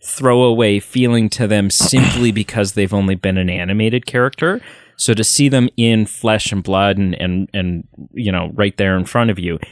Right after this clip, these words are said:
it, it's, there's something fun about that, that you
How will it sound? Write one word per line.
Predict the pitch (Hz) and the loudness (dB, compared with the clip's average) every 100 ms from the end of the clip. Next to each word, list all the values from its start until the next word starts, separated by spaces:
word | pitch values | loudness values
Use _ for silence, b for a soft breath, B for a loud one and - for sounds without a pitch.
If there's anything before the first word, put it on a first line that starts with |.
| B _ - | B _ -4
it, | 139 - | -4 -2
it's, | 135 123 - - - | -2 0 -2 -6 -2
there's | 123 - | 0 2
something | - 160 160 - 139 135 123 107 _ _ _ _ _ _ _ - - - | 0 0 0 0 2 2 0 -2 _ _ _ _ _ _ _ -20 -16 -2
fun | 127 123 | 2 2
about | 107 92 87 - | 2 0 -2 -2
that, | 87 - - | -4 -4 -8
that | 101 | -6
you | - | -6